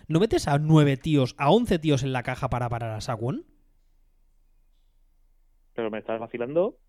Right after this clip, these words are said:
Speaker 2: ¿O
Speaker 1: No,
Speaker 2: es
Speaker 1: no.
Speaker 2: una pregunta retórica?
Speaker 1: No, no, yo te lo pregunto, o sea, lo, lo, estoy, estoy intentando argumentarlo en plan párvulos para que todo el mundo entienda nuestro argumentario. Yo creo que es la,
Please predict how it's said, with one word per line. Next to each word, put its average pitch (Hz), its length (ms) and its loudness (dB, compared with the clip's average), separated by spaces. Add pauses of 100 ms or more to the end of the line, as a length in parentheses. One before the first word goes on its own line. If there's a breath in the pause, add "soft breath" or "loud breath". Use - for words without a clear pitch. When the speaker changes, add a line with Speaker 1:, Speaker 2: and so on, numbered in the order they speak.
(180)
Speaker 2:
¿O 127 100 0
Speaker 1:
No, 143 60 0
Speaker 2:
es - 20 -2
Speaker 1:
no. - 60 -2
Speaker 2:
una 135 60 -4
pregunta 143 260 -2
retórica? 139 520 -4
Speaker 1:
No, 151 120 0
no, 180 320 2
yo 113 140 -10
te 143 100 -2
lo 156 80 2
pregunto, 185 340 2
o 170 60 -8
sea, 131 260 -4 (200 soft breath)
lo, 165 240 2
lo, 170 240 2 (100)
estoy, 175 340 2
estoy 175 200 -2
intentando 214 440 0
argumentarlo 160 580 0
en 160 100 -2
plan 147 220 -2
párvulos 190 440 2
para 135 200 -2
que 131 140 -4
todo 147 240 0
el 156 60 2
mundo 175 260 0
entienda 165 600 -2
nuestro 135 400 -4
argumentario. 120 680 -4 (400)
Yo 113 160 -8
creo 180 200 4
que 156 80 -2
es 120 100 -4
la, 117 140 -6